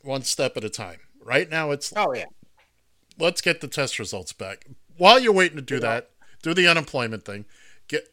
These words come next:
Speaker 1: I would do the unemployment thing regardless of how this works out.
Speaker 2: Yeah. I've had a cha-, I've had a chance to actually chill about this, believe me. I just had enough gas in the tank to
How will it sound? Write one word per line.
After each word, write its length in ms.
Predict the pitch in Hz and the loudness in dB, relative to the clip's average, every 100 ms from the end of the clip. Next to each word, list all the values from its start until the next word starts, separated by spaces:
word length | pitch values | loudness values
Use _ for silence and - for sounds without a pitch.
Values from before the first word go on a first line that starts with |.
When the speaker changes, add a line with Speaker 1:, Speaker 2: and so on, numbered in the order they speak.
| - | -4
Speaker 1:
I 140 | 143 175 | 4 6
would 120 | 185 | 6
do 120 | 165 | 2
the 120 | 170 165 | 2 2
unemployment 560 | 151 139 165 147 131 | 0 -4 -4 -4 -4
thing 220 | 143 120 110 | -6 -4 -4
regardless 760 | 107 90 - 151 151 104 - | -4 -6 2 4 4 0 -10
of 120 | 107 | -12
how 140 | 113 101 | -14 -14
this 200 | 98 - | -14 -14
works 280 | 95 - 95 | -16 -14 -16
out. 180 | - - _ _ _ _ - - - - | -16 -20 _ _ _ _ -20 -20 -20 -12
Speaker 2:
Yeah. 220 | 120 107 107 _ _ - - | -8 -8 -10 _ _ -20 -2
I've 240 | 175 226 | 0 2
had 220 | 190 196 170 | 2 0 0
a 60 | |
cha-, 260 | - 151 139 | -6 -8 -4
I've 200 | 190 208 | -6 -4
had 220 | 185 185 | -2 -2
a 80 | 135 | -4
chance 400 | - 139 117 - | -8 -6 -6 -8
to 180 | 120 113 | -8 -6
actually 400 | 113 - 208 185 | -6 -8 -14 -14
chill 400 | - - 139 110 | -10 -4 -2 -2
about 320 | 95 87 - | -6 -12 -14
this, 160 | 80 - | -18 -20
believe 320 | 101 101 90 | -20 -20 -20
me. 60 | _ _ _ _ _ - - - - | _ _ _ _ _ -20 -20 -20 -8
I 80 | 139 | -4
just 240 | 147 160 156 | -4 -2 0
had 180 | 156 | 0
enough 300 | 139 135 123 | 0 -4 -6
gas 420 | 110 135 135 143 131 | -2 -2 0 -4 -8
in 100 | 117 | -12
the 100 | 113 | -12
tank 420 | - 135 123 - | -4 -4 -4 -10
to 280 | 120 110 | -14 -14